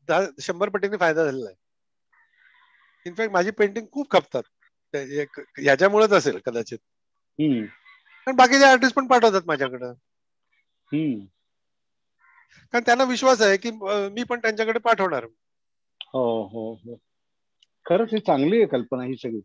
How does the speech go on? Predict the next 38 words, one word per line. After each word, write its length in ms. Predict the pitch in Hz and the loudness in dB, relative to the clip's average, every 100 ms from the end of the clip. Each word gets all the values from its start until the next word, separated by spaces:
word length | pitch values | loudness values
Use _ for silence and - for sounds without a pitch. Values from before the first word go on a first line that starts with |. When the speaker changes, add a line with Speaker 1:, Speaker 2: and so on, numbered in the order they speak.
| _ | _
Speaker 1:
ही 180 | - 226 | -12 -8
जर 160 | 254 269 | 0 2
Speaker 2:
म्हणजे 380 | 269 247 196 190 | 2 -2 -8 -10
Speaker 1:
मु-, 220 | 190 175 | -10 -6
आता 200 | 175 220 | -2 0
Speaker 2:
म्हणजे 80 | 151 | 0
Speaker 1:
समजा 220 | 220 226 | 0 0
म-, 400 | 220 202 196 190 165 | 0 -4 -6 -14 -8
मोठ्या 260 | 170 190 240 | -6 0 0
शहरामध्ये, 460 | 214 190 196 180 175 | 2 2 0 -2 -6
मुंबईमध्ये 880 | 160 160 202 190 147 120 110 123 139 _ _ _ _ - | -6 -4 -4 -2 -4 -6 -8 -10 -14 _ _ _ _ -4
Speaker 2:
हो. 320 | 127 113 151 _ | -4 -4 -8 _
Speaker 1:
दूर 260 | - 202 208 | -14 -12 -8
दूर 200 | 226 226 | -6 -6
ल-, 300 | 208 196 185 | -6 -4 0
artist 400 | 165 156 196 175 | 2 2 0 0
राहतात. 520 | 156 135 113 107 113 117 _ _ _ _ _ 147 | -2 0 -2 -4 -10 -12 _ _ _ _ _ -4
Speaker 2:
हम्म. 200 | 135 113 | -4 -2
Speaker 1:
कुणाला 260 | 156 196 208 190 | -2 -2 -2 -2
तसं 160 | 220 | -4
जाणं 340 | 175 143 147 196 | 2 2 2 -2
म्हणजे 220 | 196 208 | -4 -4
सहसा 320 | - 180 196 - | -2 -4 -4 0
फार 140 | 185 | 0
कठीण 360 | 202 190 - 160 | 2 -2 -2 -4
आहे. 80 | 101 | -4
Speaker 2:
फारच 880 | _ _ _ _ _ _ _ 143 131 | _ _ _ _ _ _ _ -4 -4
Speaker 1:
पण 60 | |
Speaker 2:
अवघड 100 | 151 | -2
आहे, 80 | 139 | 0
Speaker 1:
आर्टिस्टच्या 400 | 143 185 - 185 | 0 -2 -2 -2
Speaker 2:
हो. 60 | 147 | -2
Speaker 1:
घरी 200 | 151 175 | -2 -4
चला 300 | - 165 156 | -4 -2 0
रे, 400 | 156 151 151 151 | 0 -2 -4 -6
आणि 120 | 147 | -10
तिकडे 220 | 151 151 | -16 -14
मग 120 | 151 | -12